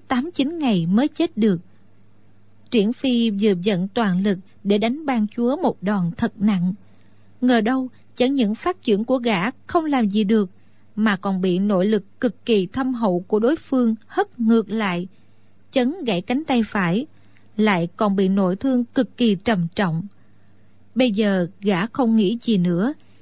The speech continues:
chỉ mong sao được chết mau lẹ. Gã thấy mình bị đưa vào phòng thì yên chí sẽ bị gia hình, liền ngưng tụ nội tức, chỉ chờ ban chúa ra lệnh một câu,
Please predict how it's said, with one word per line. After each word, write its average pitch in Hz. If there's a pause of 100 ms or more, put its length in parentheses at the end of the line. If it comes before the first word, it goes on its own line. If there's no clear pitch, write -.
(140)
chỉ 254
mong 302
sao 269
được 202
chết 330
mau 247
lẹ. 180 (1120)
Gã 214
thấy 311
mình 214
bị 202
đưa 254 (100)
vào 214
phòng 180 (300)
thì 233
yên 262
chí 262
sẽ 247
bị 190
gia 247
hình, 214 (480)
liền 226
ngưng 269
tụ 185
nội 190
tức, 370 (460)
chỉ 240
chờ 208
ban 214
chúa 247
ra 294
lệnh 190
một 185
câu, 254